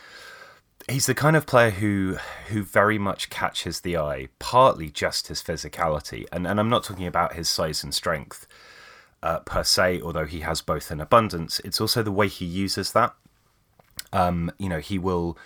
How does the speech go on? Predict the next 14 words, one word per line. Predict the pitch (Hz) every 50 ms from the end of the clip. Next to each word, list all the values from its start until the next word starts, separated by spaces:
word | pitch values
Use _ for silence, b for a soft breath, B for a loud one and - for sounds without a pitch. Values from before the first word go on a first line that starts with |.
| b b b b b
brush | - 104 101 104 95 - - - -
through | - - 98 92 90 85 82
the | 78 80
first | - - 87 85 - - -
line | 87 82 80
of | 80 78
the | 82
press | - - 85 78 - -
when | - 76
he | 76 76
carries | - - 82 80 76 73 - -
the | -
ball | 69 - 85 78 76 78
out. | 80 76 73 76 69 -